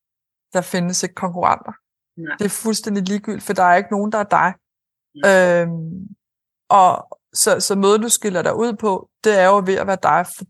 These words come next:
Speaker 1: det, for du er den eneste, der findes. Og så kan man selvfølgelig altid arbejde med at tweake sit budskab, og altså alt det der. Men, men igen, jeg ser bare, at de mennesker, der lykkes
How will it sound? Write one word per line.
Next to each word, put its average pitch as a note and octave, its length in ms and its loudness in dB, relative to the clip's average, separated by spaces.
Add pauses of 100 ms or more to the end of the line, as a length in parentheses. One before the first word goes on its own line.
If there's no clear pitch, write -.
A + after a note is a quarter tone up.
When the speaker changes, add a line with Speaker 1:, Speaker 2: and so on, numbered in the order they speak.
Speaker 1:
det, F#3 160 -10
for - 140 -6
du G3 140 -6
er G3+ 40 -6
den G#3+ 180 -6
eneste, G3+ 360 -2
der F#3+ 100 -6
findes. E3 460 -6 (380)
Og F3+ 120 -2
så G#3+ 120 4
kan A#3 120 2
man G#3 120 -2
selvfølgelig G#3 440 -2
altid F#3 240 -2
arbejde F#3+ 440 2
med F3 80 -6
at E3+ 100 -8
tweake G3 400 -4
sit G3+ 260 -8
budskab, F#3+ 540 -2
og - 200 2
altså F3 160 -2
alt G#3+ 220 0
det G#3 100 -8
der. F#3+ 180 0 (440)
Men, G3 260 -2
men F#3+ 120 0
igen, G3 360 0
jeg G3+ 120 0
ser G#3+ 240 2
bare, F#3+ 300 4
at F#3+ 80 -8
de A#3 80 -2
mennesker, G3+ 460 -4
der F#3+ 140 -2
lykkes G3 500 0